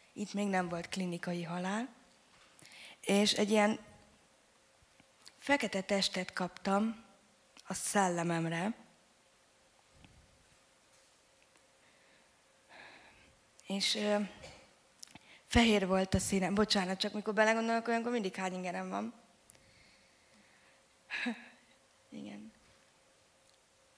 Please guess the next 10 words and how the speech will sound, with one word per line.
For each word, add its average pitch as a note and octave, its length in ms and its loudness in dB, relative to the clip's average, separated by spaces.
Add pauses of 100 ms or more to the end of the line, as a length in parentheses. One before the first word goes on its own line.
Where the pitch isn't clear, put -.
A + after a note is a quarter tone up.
(360)
Fehér A3 480 0
testben G3 600 0
volt E3+ 380 -6
az F3 180 -6
ördög, F#3 520 2 (1500)
és G3 400 0 (800)
nagy A#3+ 220 6
csúnya G3+ 320 4
szemei F#3 480 2
voltak, F#3 680 -2